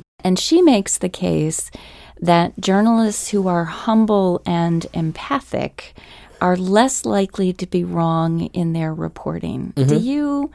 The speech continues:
Speaker 1: do you see that in your work? Does that ring true for you?
Speaker 2: Yes, it does. I
Speaker 1: Really?
Speaker 2: mean,
Speaker 1: Yeah.
Speaker 2: yeah. To not be so arrogant to think that you know all of a topic
Speaker 1: Mm-hmm.
Speaker 2: is so valuable in
Speaker 1: Mm-hmm.
Speaker 2: journalism.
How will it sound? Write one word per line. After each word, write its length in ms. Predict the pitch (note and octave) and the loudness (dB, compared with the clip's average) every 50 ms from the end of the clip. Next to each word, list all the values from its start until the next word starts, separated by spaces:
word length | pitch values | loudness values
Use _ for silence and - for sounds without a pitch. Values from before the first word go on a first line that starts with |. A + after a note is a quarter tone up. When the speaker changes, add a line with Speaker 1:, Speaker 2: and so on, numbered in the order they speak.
| - - - - - - - _ _ | -14 -20 -20 -20 -20 -20 -20 _ _
Speaker 1:
do 80 | - C4 | 0 2
you 100 | E4 G#4 | 4 4
see 220 | A4 - - F4+ F#4+ | 4 4 4 4 6
that 180 | G#4 G4+ G4+ G4+ | 6 4 4 4
in 120 | G#4 G4 | 2 2
your 120 | G4 F#4+ F#4 | 2 0 0
work? 220 | F#4+ F#4+ G4 F#4+ | 0 -2 -2 -4
Does 120 | - - - | -8 -10 -6
that 160 | - D#4+ - | -6 -6 -4
ring 240 | - D#4 F4 F4 E4 | -4 -4 -4 -4 -4
true 300 | - - - D4 D4 E4+ | -6 -4 -4 -2 -2 -4
for 160 | - - - | -4 -6 -6
you? 400 | E4 D#4 E4 E4 E4 F4+ F#4 E4+ - - - - - - - - - | -6 -4 -2 -2 -2 -4 -6 -8 -12 -18 -20 -20 -20 -20 -20 -12 -6
Speaker 2:
Yes, 460 | - C3+ B2 B2 C3 A#2+ A2+ - - - | -2 2 4 6 6 6 4 2 0 0
it 120 | - C#3 C3 | 2 6 8
does. 340 | D3 C#3 B2+ A#2 A2+ A2+ - | 10 10 10 8 6 2 2
I 100 | - C3 | 4 6
Speaker 1:
Really? 260 | C3+ C3 C3 C3 - | 8 8 8 8 8
Speaker 2:
mean, 260 | - F3 F3 F#3 G#3 - | 6 4 2 -2 -6 -2
Speaker 1:
Yeah. 160 | - A#3+ - D3+ | 0 4 6 8
Speaker 2:
yeah. 580 | D#3 C#3 A#2 A#2 G2 - - - - - - - | 8 8 8 6 4 0 -4 -8 -16 -14 -6 0
To 100 | - D3 | 4 6
not 200 | C#3+ D3 C#3+ C#3+ | 6 6 6 6
be 120 | D3 C#3 | 4 4
so 140 | C3+ - C#3 | 6 6 6
arrogant 440 | - - B2+ C3 C3+ C3+ C3+ B2 - | 6 8 8 10 10 8 6 4 2
to 100 | - A#2 | 0 0
think 200 | - C3 B2 - | 0 0 0 2
that 200 | C3+ A#2+ - - | 2 0 2 2
you 80 | B2 A#2+ | 2 2
know 580 | A#2+ A#2+ A#2+ A#2+ B2+ B2 B2 A#2+ A#2 - - - _ _ _ - | 4 4 4 4 4 4 4 2 2 0 -4 -8 _ _ _ 4
all 280 | B2+ B2 B2+ C3+ C3+ C3+ | 6 8 8 8 8 6
of 120 | C3 B2+ | 6 4
a 60 | B2+ | 2
topic 640 | B2+ - C3+ B2+ C3 - E3 E3 - - - - - | 2 4 6 6 6 6 4 2 2 -2 -12 -14 -8
Speaker 1:
Mm-hmm. 340 | - E3+ D3+ D#3 F3+ F3 F3 | -6 -6 -2 0 0 4 6
Speaker 2:
is 200 | C#3+ C3 C3 A#2 | 8 8 6 6
so 380 | - - - - C#3+ C3 B2+ B2 | 2 -2 2 4 6 6 6 6
valuable 640 | A#2+ B2 A#2 A#2 A#2+ A#2+ A#2+ A2+ G#2+ A2+ A2 A2 - | 6 6 6 8 6 6 4 2 0 0 -2 -2 0
in 120 | - A#2+ A#2 | 0 0 0
Speaker 1:
Mm-hmm. 80 | A#2 | 2
Speaker 2:
journalism. 720 | A2+ A#2 A#2 A#2 A2 G2 G#2 G#2+ A#2 B2 B2 D#2+ - - | 4 4 4 2 2 0 -2 -4 -6 -6 -6 -6 -6 -6